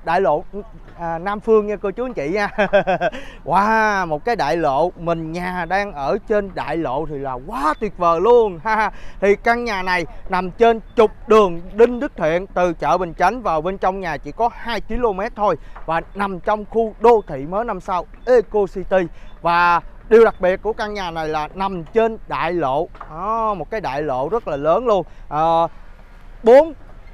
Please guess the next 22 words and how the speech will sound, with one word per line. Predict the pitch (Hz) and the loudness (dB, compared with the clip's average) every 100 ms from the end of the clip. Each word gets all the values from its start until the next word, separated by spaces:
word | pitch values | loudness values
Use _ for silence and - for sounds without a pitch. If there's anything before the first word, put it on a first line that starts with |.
| - - | -18 2
bốn | 214 285 | 4 6
cái | 269 294 | 2 -4
tuyến | 277 294 | -2 0
đường | 233 180 139 - | 2 2 2 -6
đó, | 139 202 285 294 269 214 | 0 2 4 4 2 0
và | 165 156 147 | -2 -2 -4
mỗi | 147 175 262 | 2 2 4
một | 202 - | 0 2
đường | 190 175 | 2 2
như | 202 185 | 0 -2
vậy | 160 | 0
là | 180 | 0
mười | 165 165 160 | 0 0 0
mét, | 185 254 | -2 -2
thì | 180 156 | -4 0
bốn | 185 277 | 2 2
tuyến | 269 269 | 0 0
đường | 196 160 | 2 4
là | 160 | 0
bốn | 156 214 294 | 2 2 2
chục | - 170 | -2 -6
mét | 202 254 | -4 -6